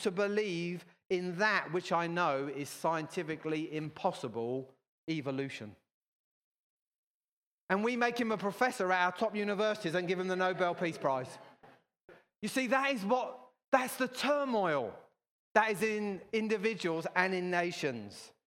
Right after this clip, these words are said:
Individuals, nations, whole groups of people, millions and millions of people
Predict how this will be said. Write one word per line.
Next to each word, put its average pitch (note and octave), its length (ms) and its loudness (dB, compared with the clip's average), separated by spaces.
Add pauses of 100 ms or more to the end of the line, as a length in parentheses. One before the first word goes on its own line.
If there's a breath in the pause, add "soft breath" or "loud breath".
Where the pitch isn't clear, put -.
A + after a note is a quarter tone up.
(460)
Individuals, A3 1000 -2 (1160)
nations, A3 720 0
whole A#3+ 260 2
groups A#3+ 340 -2
of A#3+ 140 -2
people, F3 320 -2
millions A3+ 540 -2
and A3+ 160 -4
millions A3+ 320 -4
of G#3+ 100 -6
people D#3+ 420 -4